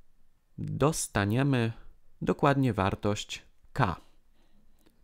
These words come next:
Ponieważ tutaj będzie w mianowniku jeden plus zero razy T, czyli sama jedynka,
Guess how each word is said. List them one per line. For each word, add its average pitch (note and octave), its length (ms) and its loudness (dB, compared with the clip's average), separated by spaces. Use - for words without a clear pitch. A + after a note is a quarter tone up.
Ponieważ F3 380 0
tutaj C#3 260 0
będzie G#2+ 480 0
w - 40 -10
mianowniku A#2 520 2
jeden A#2 320 4
plus G2 180 -2
zero A2+ 320 2
razy G2+ 240 0
T, - 220 -2
czyli - 200 -2
sama B2+ 240 0
jedynka, G2+ 580 0